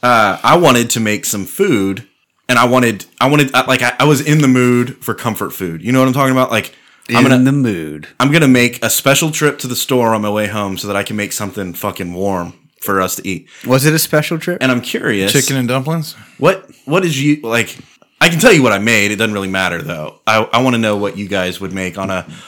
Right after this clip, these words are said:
Speaker 1: on a cold winter's day.
Speaker 3: Does it have to be me that makes it?
Speaker 1: What is your comfort food? No, it just, what do you want on a cold winter's day? What is it?
Speaker 3: So there's a couple of go-tos,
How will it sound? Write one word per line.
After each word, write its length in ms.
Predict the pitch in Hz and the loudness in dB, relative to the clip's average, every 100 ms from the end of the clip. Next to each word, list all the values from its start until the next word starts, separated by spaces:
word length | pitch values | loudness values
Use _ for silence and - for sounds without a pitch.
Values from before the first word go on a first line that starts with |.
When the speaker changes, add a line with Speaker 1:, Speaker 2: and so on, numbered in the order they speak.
| - | -4
Speaker 1:
on 120 | 110 | -4
a 40 | |
cold 420 | 95 - 139 151 135 | -2 2 4 4 4
winter's 420 | 135 131 139 139 | 0 0 -4 -4
day. 380 | 95 85 82 82 | -4 -4 -6 -8
Speaker 3:
Does 120 | - 123 | -6 0
it 60 | |
have 160 | 131 139 | 0 0
to 80 | 135 | -2
be 80 | |
me 160 | 123 139 | -2 0
that 80 | 139 | 0
makes 260 | 120 131 | -2 -2
it? 160 | 175 - | -6 -6
Speaker 1:
What 200 | 120 127 | -2 0
is 80 | 113 | 0
your 100 | 117 | -4
comfort 380 | - 107 92 - | -4 -6 -6 -10
food? 180 | 85 - | -8 0
No, 220 | 240 220 | 4 4
it 160 | 214 | 2
just, 160 | - 160 | -2 0
what 100 | 165 | 2
do 60 | 160 | 2
you 60 | |
want 260 | 113 90 - | 2 -2 -4
on 100 | 104 | -6
a 60 | 101 | -2
cold 400 | 143 156 156 135 | 2 4 4 2
winter's 400 | 127 123 120 - | 0 -2 -6 -6
day? 340 | 87 80 - | -8 -8 -12
What 180 | 104 107 | -10 -10
is 140 | 98 87 | -10 -12
it? 120 | - | -6
Speaker 3:
So 100 | 139 | 0
there's 160 | 139 131 | 0 0
a 20 | |
couple 280 | 143 135 143 | 0 0 0
of 160 | 123 104 | -2 -2
go-tos, 640 | 110 107 92 85 82 | -4 -4 -6 -10 -12